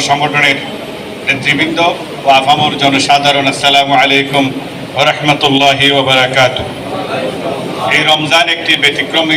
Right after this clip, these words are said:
ধর্মী রমজান। জুলাই বিপ্লবের পরে হাজারো আলেম ও শহীদ ও রক্তাক্ত জনপদ উপত্যকা পেরিয়ে আমরা এই ইফতার মাহফিলে সমবেত হয়েছি। আগের ইফতার মাহফিলগুলোতে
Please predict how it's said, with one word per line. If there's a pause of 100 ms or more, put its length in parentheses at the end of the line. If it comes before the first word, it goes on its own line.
(140)
ধর্মী
রমজান। (600)
জুলাই
বিপ্লবের (100)
পরে (220)
হাজারো (180)
আলেম (600)
ও (140)
শহীদ (680)
ও (160)
রক্তাক্ত (240)
জনপদ (580)
উপত্যকা (640)
পেরিয়ে (100)
আমরা (520)
এই
ইফতার
মাহফিলে (120)
সমবেত (100)
হয়েছি। (540)
আগের
ইফতার
মাহফিলগুলোতে